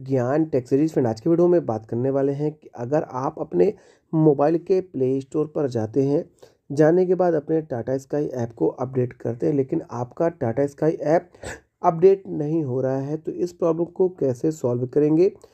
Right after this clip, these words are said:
कैसे फिक्स करेंगे, आज के इस वीडियो में आपको यही बताने वाला हूं। तो फ्रेंड, चलिए वीडियो को स्टार्ट करते हैं। सबसे पहले आपको अपने मोबाइल की सेटिंग्स पर जाना है। अब आपके फ़ोन में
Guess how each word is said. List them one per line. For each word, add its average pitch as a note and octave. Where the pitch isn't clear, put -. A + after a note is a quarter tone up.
कैसे F#3+
फिक्स F3
करेंगे, E3
आज B2
के -
इस E3
वीडियो D#3+
में E3
आपको F3
यही F3
बताने B2
वाला A#2
हूं। A#2
तो B2
फ्रेंड, F3
चलिए F#3
वीडियो F3+
को F3
स्टार्ट B2
करते B2+
हैं। D3
सबसे G3+
पहले G#3
आपको C3
अपने F3+
मोबाइल B2+
की D#3
सेटिंग्स C3+
पर D3+
जाना A#2+
है। E3+
अब F3+
आपके F#3+
फ़ोन G3
में G3